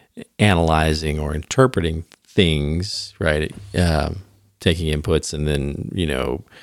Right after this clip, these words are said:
uh, coming up with some sort of interpretation or analysis. Uh, generative A I is, uh,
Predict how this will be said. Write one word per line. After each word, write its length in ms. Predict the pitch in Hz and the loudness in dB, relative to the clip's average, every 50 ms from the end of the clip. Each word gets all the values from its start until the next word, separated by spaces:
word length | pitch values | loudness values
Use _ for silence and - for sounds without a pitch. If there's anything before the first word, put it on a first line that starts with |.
| - - - - - - - _ - | -20 -20 -20 -20 -20 -20 -20 _ -6
uh, 280 | - - 50 50 - - | -4 -4 -2 -4 -4 -4
coming 240 | - 87 82 80 76 | -2 0 2 2 2
up 80 | 71 | 0
with 100 | 78 76 | 0 -2
some 140 | - 80 78 | -4 -4 -4
sort 200 | 71 - 76 73 | -2 0 2 2
of 300 | 71 69 73 80 87 80 - _ - | 2 2 0 -2 -4 -8 -10 _ -2
interpretation 840 | 82 78 76 - 76 80 82 - 71 71 71 - - - - 113 113 - _ - | 0 0 2 0 -2 -2 -2 -4 -4 -4 -4 -4 -8 -8 -10 -10 -12 -16 _ -6
or 80 | - 76 | -4 -4
analysis. 480 | 73 71 - - - - - - - - - 101 - - - - - - | -2 -4 -4 -6 -10 -10 -12 -14 -14 -14 -14 -14 -14 -14 -14 -18 -6 0
Uh, 340 | - 90 78 76 67 58 - - 80 87 | 2 4 4 4 2 2 0 -4 -4 -6
generative 600 | - - 120 101 226 240 180 110 87 85 80 78 | -4 0 2 4 4 6 6 6 6 4 2 0
A 260 | 82 78 78 80 80 78 | 0 0 0 2 2 2
I 420 | 76 78 76 76 76 78 78 - - | 2 2 2 2 2 2 2 0 0
is, 580 | 85 85 80 80 78 78 - - - - - - - | 0 0 2 0 0 -2 -4 -8 -10 -12 -12 -10 -6
uh, 520 | 95 90 85 82 - - - - - - | -4 -4 -2 -2 -4 -4 -4 -6 -6 -6